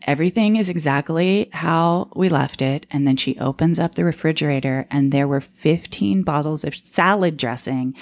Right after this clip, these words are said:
and each one had a name of a different <laughs> person on it. And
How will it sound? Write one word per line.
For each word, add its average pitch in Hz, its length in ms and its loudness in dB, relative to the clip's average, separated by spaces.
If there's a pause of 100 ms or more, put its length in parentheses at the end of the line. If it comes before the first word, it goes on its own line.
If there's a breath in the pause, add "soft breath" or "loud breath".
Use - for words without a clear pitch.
(180 loud breath)
and 143 200 -2
each - 260 -2
one 160 140 0
had 143 360 -2
a 156 60 -2
name 147 420 2
of - 80 -10
a 175 60 -6
different 175 320 0
<laughs> - 120 0
person 190 420 2
on - 220 0
it. - 200 -4 (340 soft breath)
And 170 540 2